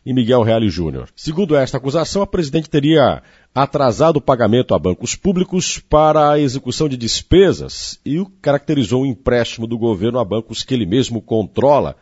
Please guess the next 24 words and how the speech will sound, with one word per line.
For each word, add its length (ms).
e, 80
o 20
que 80
é 60
pior, 340
sem 220
autorização 560
do 100
Congresso 500
Nacional. 460
Desta 300
forma, 440
Dilma 360
teria 440
atentado 1080
contra 480
a 140
Constituição 680
Federal. 460
Para 240
ser 160
aprovado 580
o 100
parecer 640